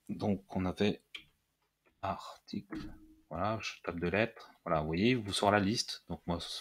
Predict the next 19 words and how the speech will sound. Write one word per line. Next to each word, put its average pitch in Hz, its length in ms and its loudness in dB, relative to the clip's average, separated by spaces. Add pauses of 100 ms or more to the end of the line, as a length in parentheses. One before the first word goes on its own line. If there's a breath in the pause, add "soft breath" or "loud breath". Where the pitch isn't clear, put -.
forcément - 440 -4
je 90 140 -2
n'ai 95 180 2
que 110 140 -4
deux 98 260 2
catégories 104 560 2
et 92 40 0
une 98 120 0
seule 113 400 0
qui - 80 -20
commence - 240 -4
par - 300 -8
A 98 340 2
R, - 80 -6 (560 loud breath)
donc - 140 -16
qui 80 80 -6
montre 90 280 -8
que - 100 -8
celle-ci. 135 460 -4